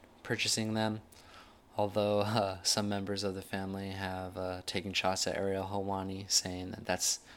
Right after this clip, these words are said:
simply not true. But the big rumor in terms of a, a buyer would be the P F L, and I think this would be an absolutely amazing move if they can get this done, man. Um,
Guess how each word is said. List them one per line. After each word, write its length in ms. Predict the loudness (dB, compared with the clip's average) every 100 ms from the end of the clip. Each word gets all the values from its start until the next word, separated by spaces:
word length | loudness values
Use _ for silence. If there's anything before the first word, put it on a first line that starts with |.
| 2
simply 340 | 4 4 -2
not 180 | -2 0
true. 360 | 4 6 4 2 -14 -18 -16 -16 -16 -18 -20 -20 -20 -20 -20 4
But 340 | 8 8 4 4
the 60 |
big 260 | 12 12 12
rumor 460 | 10 8 6 2 -6 -16 -20 -20 -8
in 80 | -4
terms 360 | 0 2 4 6
of 180 | 6 6
a, 140 | 6
a 100 | 4
buyer 520 | 8 10 10 8 4 -2 -16 -18 -8
would 100 | 2
be 140 | 4
the 100 | 4
P 180 | 4 6
F 220 | 6 6
L, 320 | 8 8 6 -2 -20 -20 -20 -20 -16 -4
and 280 | -2 0 2
I 160 | 4
think 240 | 4 2 4
this 180 | 4
would 120 | 4 2
be 380 | -2 -2 -2 -4
an 100 | -2
absolutely 560 | 0 2 2 2 2
amazing 440 | 0 0 -2 -2 -4
move 280 | -2 -4 -6
if 120 | -8
they 80 | -6
can 120 | -6
get 160 | -6
this 180 | 0 2
done, 240 | 4 2 0
man. 280 | -4 -6 -10 -16 -20 -18 -20 -20 -10
Um, 420 | -6 -6 -6 -10